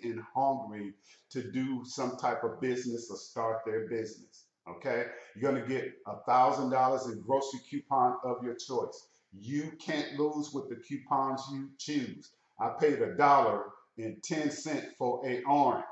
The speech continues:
One orange, a dollar and ten cent. But here's the most exciting part.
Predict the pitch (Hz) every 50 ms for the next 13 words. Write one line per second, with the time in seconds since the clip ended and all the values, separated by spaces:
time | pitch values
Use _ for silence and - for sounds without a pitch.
0 | - - - - - _ _ _ _ _ _ _ _ _ _ _ _ _ _ _
1 | _ _ _ _ - 101 101 120 143 151 151 156 160 147 - - - - - 147
2 | 151 151 143 135 139 135 123 - - 135 127 113 - 135 131 120 127 131 135 131
3 | - - 139 120 101 - - 139 135 131 131 135 127 123 - - - - - -
4 | 147 131 90 92 - - _ _ _ _ 92 101 127 123 101 - - - - -
5 | - _ - 139 143 160 165 - - 123 117 113 113 110 110 110 - - - -
6 | - 117 113 131 - - 113 92 - - - - -